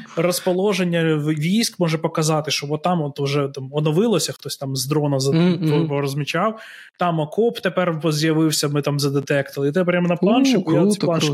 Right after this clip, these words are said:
Speaker 2: круто.
Speaker 1: шив, перепрошував, да, там прямо видно, типу, от, от там те-то, там те-то, е, в-, там наводити арту можна, типу, от сюди, от тут координати, там. Дуже прикольна система, вона секюрна, там ти так просто її не дістанеш, от, е, але я трошки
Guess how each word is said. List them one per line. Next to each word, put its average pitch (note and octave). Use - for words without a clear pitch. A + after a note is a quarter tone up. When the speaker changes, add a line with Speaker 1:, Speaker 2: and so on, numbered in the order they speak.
Speaker 2:
круто. -
Speaker 1:
шив, A#3
перепрошував, F3
да, G3+
там F#3+
прямо G3+
видно, G3+
типу, D#3
от, G3
от D3+
там F#3
те-то, G3
там D#3
те-то, G#3+
е, D3
в-, D3
там D3
наводити D#3+
арту A3
можна, E3
типу, D#3
от C#3
сюди, D3+
от F#3+
тут D3+
координати, D#3+
там. D#3+
Дуже G#3+
прикольна E3
система, B3+
вона F#3+
секюрна, A#3
там D#3
ти -
так -
просто -
її D3+
не D3+
дістанеш, A3
от, D3+
е, D3+
але D3+
я F#3+
трошки -